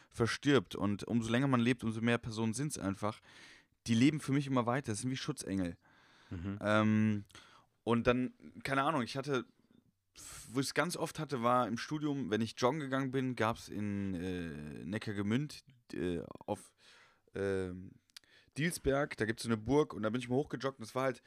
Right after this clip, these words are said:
Speaker 1: krass, weil es war alles sehr ruhig, sehr dunkel, du hast den Sternenhimmel gesehen.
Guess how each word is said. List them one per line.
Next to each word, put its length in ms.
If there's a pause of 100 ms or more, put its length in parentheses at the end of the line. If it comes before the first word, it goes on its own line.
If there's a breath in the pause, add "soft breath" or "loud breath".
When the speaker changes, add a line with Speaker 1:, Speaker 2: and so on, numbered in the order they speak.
(160 soft breath)
Speaker 1:
krass, 300
weil 100
es 140
war 80
alles 260
sehr 220
ruhig, 280
sehr 140
dunkel, 380
du 100
hast 140
den 100
Sternenhimmel 460
gesehen. 340